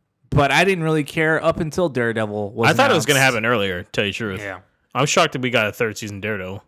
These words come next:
Speaker 1: Yeah, well, because they were teeter-tottering whether or not they were gonna get canceled and moved over to, uh, you know, a, another streaming service, or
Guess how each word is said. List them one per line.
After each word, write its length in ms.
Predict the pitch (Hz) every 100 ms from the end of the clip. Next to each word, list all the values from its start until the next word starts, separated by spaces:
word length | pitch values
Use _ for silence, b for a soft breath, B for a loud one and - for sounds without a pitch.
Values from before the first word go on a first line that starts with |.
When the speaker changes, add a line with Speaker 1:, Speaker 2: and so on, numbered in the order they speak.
| -
Speaker 1:
Yeah, 360 | 147 147 120
well, 200 | 135 214
because 340 | 220 254 262 220
they 60 |
were 120 | 269 240
teeter-tottering 920 | - 190 180 160 139 123 120 117 110
whether 260 | 127 127
or 60 | 127
not 200 | 127 123
they 60 | 120
were 60 |
gonna 160 | 123 127
get 140 | 127
canceled 420 | - 131 127 123 120
and 80 |
moved 220 | 120 120 123
over 360 | 120 117 117
to, 840 | 110 - 123 117 117 113 113 107 - _ _ -
uh, 60 | 113 _ 127
you 320 | 143 151 123
know, 260 | 110 107 110
a, 80 | 117
another 300 | 123 123 120
streaming 340 | - 135 127
service, 420 | 120 131 123 123 -
or 380 | 165 185 170